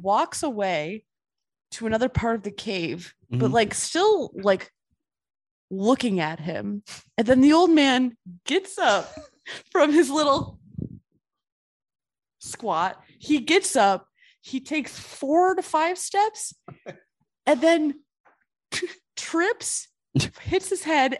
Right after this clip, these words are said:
Speaker 1: and passes away.
Speaker 2: Mm-hmm.
Speaker 1: And he, the way that he, he, it's bloody. You get a shot of the blood, the,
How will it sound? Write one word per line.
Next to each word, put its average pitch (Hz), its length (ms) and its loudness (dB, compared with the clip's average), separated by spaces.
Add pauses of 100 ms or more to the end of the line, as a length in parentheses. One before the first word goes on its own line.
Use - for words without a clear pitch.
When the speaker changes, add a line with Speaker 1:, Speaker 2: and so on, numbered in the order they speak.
(100)
Speaker 1:
and 254 180 -6
passes 294 580 -4
away. 226 760 0
Speaker 2:
Mm-hmm. 139 220 2 (240)
Speaker 1:
And 349 200 2
he, 339 360 2
the 262 240 -6
way 277 300 -4
that 415 160 -4
he, - 320 -8 (120)
he, 247 140 -8
it's 196 240 -8
bloody. 220 680 -2
You 240 140 -4
get 240 140 -6
a 403 120 -4
shot 233 360 -4
of 202 100 -6
the 208 80 0
blood, 190 480 0
the, 185 220 0